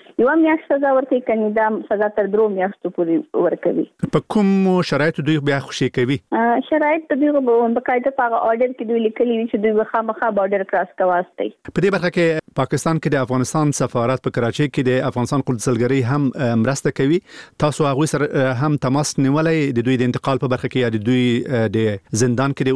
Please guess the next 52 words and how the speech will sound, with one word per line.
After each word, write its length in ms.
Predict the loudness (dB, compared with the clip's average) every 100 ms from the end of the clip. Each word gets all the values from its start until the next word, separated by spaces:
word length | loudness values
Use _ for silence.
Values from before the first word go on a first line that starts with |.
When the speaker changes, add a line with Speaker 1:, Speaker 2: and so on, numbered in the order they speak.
| 2
Speaker 2:
اوسېدو 380 | 0 0 0 0
د 80 | 0
شرایطو 340 | 0 -2 -2
په 140 | -4 -2 0
اړه 260 | -2 -2 0
د 340 | 0 0 -2 -4
پاکستاني 280 | -6 -2 -2 0
چارواکو 300 | -2 -2 -4
سره 80 |
خبرې، 260 | -4 -2 0 0
آه، 160 | -2 0
شوي 180 | 0
دي؟ 120 | 0 -4 _ -4
Speaker 1:
هو، 280 | -2 0 0 0 0
موږ، 240 | 2 2 2
آه، 120 | 0 0 0
بار 160 | 0 0
بار 120 | 0 2
باندې 260 | 0 0
هغوی 240 | 0 0 0
سره 140 | 0
ملاقاتونه 720 | 2 4 2 0 -4 -2 -2 0
شوي 200 | 2 2
دي 60 | 4
او 100 | 4
د 60 | 2
هغوی 140 | 2 0
په 120 | 0
مدد 380 | 0 0 0 0
باندې 240 | -2 -2
موږ 100 | -2 -2
د 60 | -2
پاکستان 500 | -4 -4 -2 -2 0
حکومت 360 | -2 0 0 0
سره 120 | -2 0
هم 100 | 2
خبرې 400 | 2 0 0 -2
شوي 200 | 0 0 2
دي. 100 | 0 -2 _ -4
Speaker 2:
بله، 100 | -4 -6 -14 -4 -2
داسې 420 | 2 2 2 0 0
راپورونه 260 | 0 0 0
هم 460 | 0 -6 -8 -8 -2
ترلاسه 280 | -2 -2
کړي 140 | 0 0
چې 100 | 2
له 120 | 0 0
دغو 100 | -2
بندیانو 400 | 0 2 2 2
سره، 80 | 2
آه، 380 | 2 2 2 2
ځینې 300 | 0 0